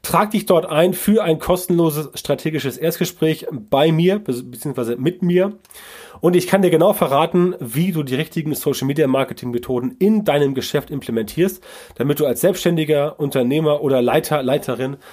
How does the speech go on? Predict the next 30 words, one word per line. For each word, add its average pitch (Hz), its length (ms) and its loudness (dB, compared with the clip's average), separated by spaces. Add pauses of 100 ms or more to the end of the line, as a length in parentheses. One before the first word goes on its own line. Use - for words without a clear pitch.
(180)
in 160 140 -6
einer 131 160 -2
Marketingabteilung 127 960 -2
schneller 175 560 0
und - 120 -4
vor 151 180 -8
allem 127 260 -4
besser 180 260 2
skalieren 180 520 0
kannst 151 360 -4 (340)
und 196 220 4
deine 165 220 2
Ziele 165 260 0
mit 147 160 0
Social-Media-Marketing 120 1040 -2
viel - 380 -8
effizienter 135 680 -2
und 117 300 -8
effektiver 117 540 -6
erreichst. - 500 -10
Also 127 200 2
björntantor 185 480 2
punkt - 180 0
com 254 240 0 (380)
schrägstrich 190 380 -2
termin, 180 460 0
meld 165 340 2
dich 220 160 -2
bei 190 180 2
mir, 175 400 0